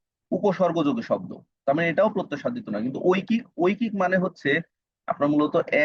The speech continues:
এক যোগ ইক, তার মানে এই যে ইক, এটা কি প্রত্যয়, তার মানে এক ইক মিলে এখানে এটা দীর্ঘ হয়ে ওই হয়েছে, এইটা তাহলে আপনার মূলত প্রত্যয় সাধিত। সেই প্রত্যয় কোনটা? প্রত্যয় হচ্ছে আপনার ইক, ইক প্রত্যয় যুগে। নেক্সটে কি আছে?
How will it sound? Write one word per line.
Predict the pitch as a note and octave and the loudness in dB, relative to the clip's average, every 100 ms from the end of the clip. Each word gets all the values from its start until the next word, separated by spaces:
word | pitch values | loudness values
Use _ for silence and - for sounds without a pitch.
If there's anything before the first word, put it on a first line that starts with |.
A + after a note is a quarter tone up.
| D#3+ | 4
এক | F3+ - - _ _ _ _ _ _ _ | 2 -4 -20 _ _ _ _ _ _ _
যোগ | B2 C#3+ E3+ F3 - | -4 0 -2 -4 -6
ইক, | D3 - - - _ - | -4 -4 -10 -20 _ -2
তার | C#3+ | 0
মানে | E3 F3 | 0 -2
এই | F3 F3+ | -2 0
যে | F#3 | -2
ইক, | F#3 F#3+ - | -4 -8 0
এটা | E4 E3+ | 2 2
কি | - B2 B2+ _ _ - | 2 0 0 _ _ 2
প্রত্যয়, | G3+ - - D3+ C#3+ | 4 4 4 4 4
তার | - D3 | 4 4
মানে | D#3+ E3+ | 4 0
এক | - C#3 - - | 2 2 2 -4
ইক | D#3+ D#3 | -4 -4
মিলে | D#3+ | -4
এখানে | E3 D#3+ F#3 A#3+ - _ - | -2 2 2 2 -2 _ -2
এটা | C#3+ D3 | 2 2
দীর্ঘ | C#3 C#3 C#3+ | 2 2 2
হয়ে | F3 D#3 | 2 4
ওই | F3 | 4
হয়েছে, | F#3 - A3+ A#3+ _ _ - | 2 0 0 -2 _ _ 0
এইটা | G3 G3 | 2 4
তাহলে | D3 C3 C3+ | 4 6 6
আপনার | - C3 | 4 0
মূলত | B2+ B2+ - F#3+ - | -2 -2 -2 -4 0
প্রত্যয় | C#3+ - A#2+ - | 0 2 0 2
সাধিত। | G#2 G2+ G2+ | 2 2 0
সেই | - C3+ | 2 2
প্রত্যয় | C#3+ C#3+ D3+ | 2 2 0
কোনটা? | D3 D3+ F3+ | 0 0 0
প্রত্যয় | E3+ B2 - A#2+ | -2 -4 -2 -2
হচ্ছে | A#2 - | -2 0
আপনার | C3 - C#3 F3 - | -2 0 0 0 -2
ইক, | - - _ _ _ _ _ _ - | -8 -8 _ _ _ _ _ _ -8
ইক | - - | -8 -4
প্রত্যয় | A2 - - | -6 -4 -6
যুগে। | - - - _ _ _ _ _ _ - | -6 -6 -10 _ _ _ _ _ _ -4
নেক্সটে | D#3 E3+ G3+ | -4 -2 -4
কি | G3 | 0
আছে? | G#3 - | 0 2